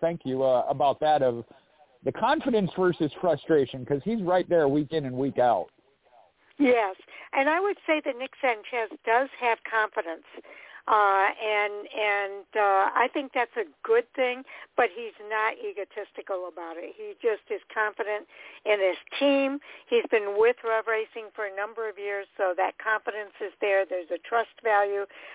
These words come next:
Speaker 2: uh, that's established there, so I think it's all good.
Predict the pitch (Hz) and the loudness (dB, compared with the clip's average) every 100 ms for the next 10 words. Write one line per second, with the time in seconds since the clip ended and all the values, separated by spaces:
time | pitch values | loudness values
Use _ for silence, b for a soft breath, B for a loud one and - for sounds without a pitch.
0 | B - 202 190 190 185 202 - 208 190 | B 2 4 4 0 -6 -8 -6 -2 -2
1 | 185 180 - 190 180 180 - 190 175 - | -4 -8 -6 -4 -4 -6 -4 -4 -4 -8
2 | B B B 214 240 226 226 - 208 180 | B B B -2 -2 -4 -4 2 4 4
3 | 196 185 165 | 0 0 0